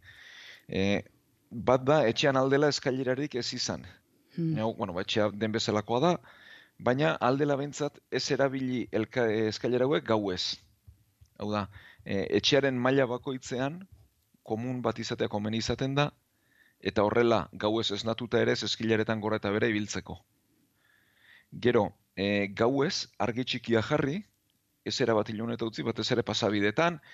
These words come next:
Speaker 1: edo komunaren inguruan edo, ba, ez erabat ilunpetan joateko. No, alfombra guztiak kentzea komeni da, irristatu gaitezkelako. E, etxeko zapatilek ere orpoa itxita behar dute, ze bestelakoekin irristatzea askoz errazagoa da.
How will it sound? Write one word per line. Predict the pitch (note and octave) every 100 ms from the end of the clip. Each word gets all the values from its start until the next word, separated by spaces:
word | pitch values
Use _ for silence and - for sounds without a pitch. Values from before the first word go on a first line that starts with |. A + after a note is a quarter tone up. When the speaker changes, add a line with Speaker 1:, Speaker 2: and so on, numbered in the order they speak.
| -
Speaker 1:
edo | - G#2+
komunaren | G2+ A2+ A2+ A2+ A2+
inguruan | A2 A2+ A#2 B2
edo, | C#3 F3 -
ba, | A2
ez | A2
erabat | A2+ A#2 A#2+ A2+
ilunpetan | G2+ G2+ G#2 - A#2
joateko. | - G2+ F#2+ - E2 _ _ _ _ _ - - - -
No, | - -
alfombra | G#2 G#2+ C3+ B2+
guztiak | B2+ A#2+ - A#2+
kentzea | A#2 A2+ B2 -
komeni | G2 G#2 G#2
da, | A2 F#3+ -
irristatu | G2+ G2 G#2+ G#2
gaitezkelako. | G2 F#2+ G2+ G2 F#2 F#2+ F#3 A#3 _ _ _ _ _ - - -
E, | - D#2+ - - - _ _ G2+
etxeko | - D3 C3
zapatilek | C3+ A#2+ B2 C3 A#2+ A#2+
ere | B2 -
orpoa | A2+ G#2 B2+ A#2+
itxita | G#2 A2 C3 A#2+
behar | G#2 G#2
dute, | F#2+ G2 A#2 G3 - _ _ _ _
ze | -
bestelakoekin | G2 G#2 A#2+ A#2+ A#2+ B2 A2+
irristatzea | A2 B2 - A#2+ B2 G#2+ - _ -
askoz | G2 - A#2
errazagoa | F#2+ G2 E2 D2+
da. | F2